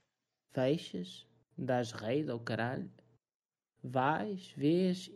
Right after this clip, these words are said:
e é, tu vês a tua live e tu não consegues ver. Não consegues. Tipo, é uma merda.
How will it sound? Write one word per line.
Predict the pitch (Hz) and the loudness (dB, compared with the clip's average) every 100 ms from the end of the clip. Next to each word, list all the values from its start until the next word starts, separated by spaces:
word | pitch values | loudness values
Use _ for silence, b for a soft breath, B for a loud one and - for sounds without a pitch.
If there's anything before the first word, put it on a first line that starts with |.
| - | -2
e | 135 127 | 2 4
é, | 120 101 - - 156 - | 4 2 -2 -14 -16 -12
tu | - | 2
vês | 175 170 | 4 4
a | |
tua | 180 175 | 4 4
live | 160 170 170 170 160 | 6 6 4 4 0
e | |
tu | 156 165 | 0 2
não | 175 | 4
consegues | 170 165 151 170 147 | 6 2 2 0 0
ver. | 151 175 131 - - _ _ _ _ _ _ _ | 0 0 0 -6 -20 _ _ _ _ _ _ _
Não | 185 208 | 2 4
consegues. | 240 - 302 214 - - _ - _ _ - | 2 2 -2 -2 -10 -18 _ -20 _ _ -6
Tipo, | - - | 0 6
é | |
uma | 160 156 | 8 10
merda. | 156 196 180 107 117 | 10 8 4 -4 -10